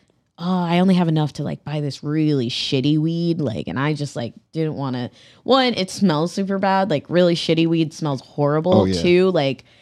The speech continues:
Speaker 1: and I don't smoke weed.
Speaker 2: Mm-hmm.
Speaker 1: So, like, and two, I just, you know, being a nice girlfriend, you're like,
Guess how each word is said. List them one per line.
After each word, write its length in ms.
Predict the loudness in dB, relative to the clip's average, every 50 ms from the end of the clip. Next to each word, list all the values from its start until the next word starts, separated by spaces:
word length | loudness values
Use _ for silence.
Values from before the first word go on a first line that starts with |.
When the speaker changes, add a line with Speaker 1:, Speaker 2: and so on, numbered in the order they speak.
| _ _ _ -4
Speaker 1:
and 100 | 0 0
I 120 | 2 2
don't 180 | 2 0 -2 -2
smoke 220 | -6 -6 -6 -6
weed. 160 | -6 -12 -14 -14 -12 -6 -4
Speaker 2:
Mm-hmm. 80 | -2
Speaker 1:
So, 240 | 0 2 2 4 4
like, 320 | 4 2 2 0 -2 -6 -10 -20 -20 -20 -20 _ _ _ _ _ -2
and 200 | 2 6 6 6
two, 460 | 6 4 4 4 6 6 6 6 6 6
I 180 | 4 4 2 4
just, 220 | 2 2 0 0
you 140 | 2 2 4
know, 120 | 4 4 4
being 220 | 4 4 4 4
a 40 | 4
nice 260 | 4 2 2 0 0
girlfriend, 560 | 0 2 2 2 2 2 0 0 0 2 2 0
you're 160 | 0 2 2
like, 200 | 2 2 0